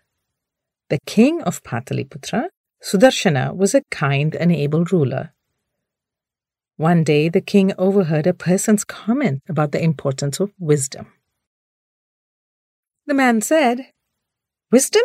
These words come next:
gives us the knowledge to understand things that seem hidden from us. It clears the doubts that trouble us. Wisdom allows us to see the world clearly."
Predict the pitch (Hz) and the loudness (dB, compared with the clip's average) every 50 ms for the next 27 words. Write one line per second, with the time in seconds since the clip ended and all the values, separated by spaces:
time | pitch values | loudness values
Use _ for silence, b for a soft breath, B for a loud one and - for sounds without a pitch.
0 | 508 _ - 190 180 135 - 208 202 - 220 202 165 143 143 151 151 156 165 175 | 0 _ 2 2 2 2 0 -2 0 2 2 2 2 2 0 0 2 2 2 2
1 | 185 190 - - - 170 _ - 165 165 175 202 190 - - - 208 202 202 196 | 2 0 0 -2 -4 -4 _ 0 0 2 2 0 -2 -4 0 2 4 4 4 2
2 | 190 _ - - - 208 170 135 143 170 - - _ - 165 139 - - - 180 | 0 _ -4 2 2 2 2 2 -2 -4 -6 -6 _ -4 -2 -2 -2 0 2 2
3 | 180 - - - - 285 277 330 320 302 - - - - - - - - - - | 2 2 -2 -6 -4 -2 -2 -2 -4 -6 -8 -10 -10 -10 -10 -12 -12 -10 -12 -12
4 | - _ _ _ _ _ _ _ _ _ _ _ _ _ _ _ _ _ _ _ | -14 _ _ _ _ _ _ _ _ _ _ _ _ _ _ _ _ _ _ _
5 | _ _ - - - _ _ - - - 156 156 147 156 170 185 208 208 202 - | _ _ -8 -8 -8 _ _ -16 -10 -8 -6 -4 -2 0 2 2 2 0 0 -2
6 | 254 220 - 240 220 190 185 233 226 - - - _ _ _ _ _ 147 - - | 0 2 2 2 2 2 0 -2 -2 -6 -10 -10 _ _ _ _ _ -4 -4 -2
7 | - 175 147 139 139 - - - 277 294 - - - _ _ _ _ _ _ _ | -2 -2 0 0 0 -4 -4 -4 -4 -4 -6 -10 -10 _ _ _ _ _ _ _
8 | _ _ _ _ _ _ _ _ 160 170 254 302 294 - - 160 160 160 - - | _ _ _ _ _ _ _ _ -2 0 0 0 2 0 -2 -2 -2 -2 -4 -2
9 | 175 180 190 190 190 202 196 - 233 220 - - 233 - - - 170 147 147 190 | -2 0 2 4 2 2 2 2 -2 -2 0 -2 -4 -2 0 0 0 0 4 4
10 | 202 190 165 151 139 131 131 131 180 - _ _ - - - 247 285 359 403 330 | 4 4 4 2 0 0 -2 -4 -6 -8 _ _ -12 -6 -4 -2 0 0 0 0
11 | 190 - - - 135 _ | 0 -2 -4 -8 -12 _